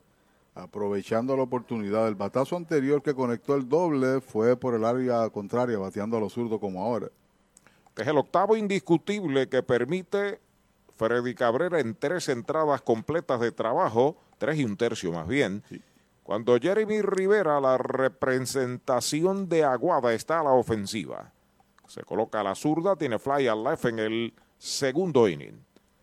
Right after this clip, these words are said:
Speaker 2: Gillian es veloz, comienza a despegar, Cabrera lo observa, el disparo a primera, apretadito, quieto en la inicial.
Speaker 1: La victoria de Cagua sobre Santurce, el triunfo correspondió para Julio Morales, que tiene tres y cero.
Speaker 2: Cuatro.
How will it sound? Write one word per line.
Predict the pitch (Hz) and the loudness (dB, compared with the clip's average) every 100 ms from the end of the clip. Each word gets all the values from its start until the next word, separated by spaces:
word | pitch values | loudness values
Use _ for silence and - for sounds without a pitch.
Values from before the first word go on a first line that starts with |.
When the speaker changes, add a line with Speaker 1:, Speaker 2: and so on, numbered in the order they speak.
| _ _ _ 92 | _ _ _ -8
Speaker 2:
Gillian | 131 208 220 165 | -4 0 0 2
es | 123 | 2
veloz, | 117 139 143 - - | 2 4 4 2 -4
comienza | 92 110 139 127 | -4 -4 -2 0
a | 107 | 0
despegar, | 98 - 98 127 185 | 0 -2 -2 -2 -2
Cabrera | 123 101 117 135 117 | -2 0 0 0 2
lo | 107 | 2
observa, | 104 156 160 185 | 2 0 2 2
el | 175 | 2
disparo | 127 - 190 196 | 0 2 4 6
a | 185 | 4
primera, | 165 151 196 220 214 202 | 4 0 2 0 2 0
apretadito, | - 139 123 - 113 117 170 - 98 90 - | 0 0 0 0 2 2 0 0 0 0 0
quieto | 151 208 135 | -2 0 2
en | 120 | 2
la | 110 | 2
inicial. | 107 92 - 76 60 | 0 -4 -4 -6 -8
Speaker 1:
La | 76 | -8
victoria | 90 95 - 107 110 120 127 127 | -8 -8 -2 -2 0 2 2 2
de | 120 120 117 117 110 | 0 0 0 0 -4
Cagua | - 110 127 135 139 127 | -2 0 2 2 -2 -2
sobre | 113 107 107 | -2 -2 -2
Santurce, | - 104 95 131 151 143 147 139 | -4 -6 -6 -8 -8 -6 -6 -2
el | 113 90 | -4 -6
triunfo | 95 104 110 120 | -8 -8 -6 -6
correspondió | 110 104 110 107 98 104 110 | -4 -4 -4 -6 -4 -4 -2
para | 120 98 | -2 -4
Julio | 98 113 110 | -6 -6 -6
Morales, | 98 113 123 101 - | -4 -2 -2 -2 -8
que | 98 | -14
tiene | 87 98 107 110 110 | -12 -10 -8 -8 -8
tres | - 120 135 131 | -8 -6 -6 -6
y | |
cero. | - 135 92 - | -6 -6 -6 -16
Speaker 2:
Cuatro. | - 92 - | -4 -4 -4